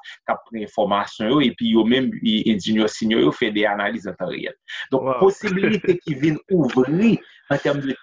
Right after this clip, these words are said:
Speaker 1: teleedikasyon, telemedsin, teletravay, non, e on a pale de teletravay kounye a kote moun yo pa sou plas,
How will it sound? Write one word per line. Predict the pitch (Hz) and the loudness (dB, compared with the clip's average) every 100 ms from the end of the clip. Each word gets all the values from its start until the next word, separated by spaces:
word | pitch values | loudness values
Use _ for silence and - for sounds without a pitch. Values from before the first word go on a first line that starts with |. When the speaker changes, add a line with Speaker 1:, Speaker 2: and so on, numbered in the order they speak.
| - | 2
Speaker 1:
teleedikasyon, | 151 151 147 139 139 135 135 120 - 123 - | 4 6 6 4 -2 -2 -2 -2 -8 -10 -6
telemedsin, | 131 135 131 135 123 - - 127 113 - | -6 -2 -2 0 -2 -4 -4 -2 -2 0
teletravay, | 127 135 143 139 101 95 131 131 98 | 2 4 2 0 0 0 0 -2 -6
non, | 110 123 127 - | -8 -8 -8 -4
e | 143 | -2
on | 127 120 | -2 -2
a | |
pale | 113 127 113 | -2 -2 -2
de | 104 | -6
teletravay | 98 113 107 117 110 101 101 | -6 -4 -2 0 0 0 -4
kounye | - 104 | -4 -6
a | |
kote | 95 101 104 | -6 -10 -10
moun | 104 | -6
yo | 98 | -2
pa | 104 107 | -2 -2
sou | - | -4
plas, | 147 | -2